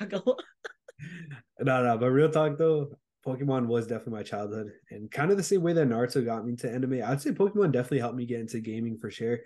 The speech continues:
Speaker 2: I mean, I wanted a Game Boy and a GameCube just to play the Pokemon games on it. I didn't even know what the fuck I was doing for the most part. I still remember I was in, all right, so you know the,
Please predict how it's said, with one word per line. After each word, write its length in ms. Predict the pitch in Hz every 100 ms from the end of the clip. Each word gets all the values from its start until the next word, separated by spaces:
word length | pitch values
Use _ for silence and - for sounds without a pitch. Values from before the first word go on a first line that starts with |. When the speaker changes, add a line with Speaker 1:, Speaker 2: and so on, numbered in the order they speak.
| - - -
Speaker 2:
I 40 |
mean, 120 | 135 127
I 120 | 143
wanted 380 | 131 131 156 147
a 40 |
Game 260 | 120 120 131
Boy 240 | 139 147
and 80 | 120
a 40 |
GameCube 440 | 110 117 123 143 113
just 280 | 123 127 -
to 60 |
play 160 | 131 131
the 100 | 123
Pokemon 520 | - 117 143 143 143
games 240 | 143 143
on 160 | 143 143
it. 180 | 143 143 _ _ _
I 80 | 107
didn't 100 | 147
even 120 | 180
know 80 | 160
what 120 | 165
the 80 | 156
fuck 180 | 156 147
I 80 | 139
was 100 | 117
doing 220 | 127 139
for 100 | 131
the 100 | 113
most 300 | 104 113 123
part. 220 | 147 147
I 80 | -
still 180 | 123 208
remember 600 | 139 123 127 131 151 156 - _ _ _ _
I 100 | 127 139
was 400 | 147 143 123 -
in, 240 | 135 139 139 - _ _
all 60 | 135
right, 140 | 123
so 100 | -
you 80 | 151
know 80 | 202
the, 240 | 208 143